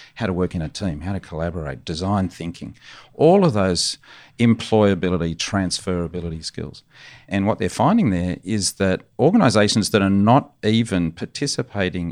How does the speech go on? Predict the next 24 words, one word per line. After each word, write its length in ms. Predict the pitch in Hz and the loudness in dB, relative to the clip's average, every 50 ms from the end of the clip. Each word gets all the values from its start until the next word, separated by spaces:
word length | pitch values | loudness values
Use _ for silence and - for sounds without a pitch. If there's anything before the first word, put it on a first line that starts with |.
| - | -6
in 180 | 90 90 90 87 | -6 -6 -4 -4
those 220 | 87 85 85 82 | -4 -4 -6 -8
programs 720 | - - - - 98 101 92 - 90 85 78 80 82 - - - | -10 -10 -6 -6 -4 -4 -4 -6 -6 -8 -6 -8 -8 -10 -10 -8
are 80 | - 107 | -8 -4
getting 340 | 90 - 120 120 139 110 95 | -2 0 2 2 2 2 0
the 60 | 85 | -2
spillover 1040 | 85 - - - - - - _ - 123 120 123 127 110 92 85 76 80 80 76 - | -4 -4 -4 -4 -4 -4 -6 _ 0 2 4 4 4 4 2 0 -2 -6 -8 -8 -8
of 280 | - 92 87 80 - _ | -10 -10 -12 -12 -14 _
people 340 | - - 110 110 - 101 85 | -6 -6 -6 -4 -4 -6 -6
with 140 | 82 82 - | -6 -8 -8
skills 580 | - - - - - - 107 107 104 98 - | -6 -6 -6 -4 -2 -2 0 0 0 -2 -4
in 100 | 95 87 | -4 -4
those 220 | 90 87 87 82 87 | -4 -4 -4 -4 -4
areas 380 | 90 104 117 98 82 82 - - - - - _ _ - | -2 0 0 0 -2 -4 -6 -10 -14 -20 -20 _ _ -4
because 260 | 107 - 107 98 - | -4 -2 -2 -2 -2
they 120 | 98 90 | -2 -4
can 120 | - - 82 | -4 -4 -4
see 220 | - - 113 120 | -2 0 0 0
them. 160 | 117 - - - _ _ _ - | -2 -4 -8 -14 _ _ _ -4
And 100 | - 107 | -2 -2
they 80 | 98 92 | -2 -2
can 140 | - 92 85 | -2 -4 -4
say, 260 | - - 104 92 90 | -2 -2 -2 0 0
"Well, 640 | 82 90 92 87 85 78 - - - - - - | 0 0 0 0 0 -2 -4 -8 -12 -12 -12 -10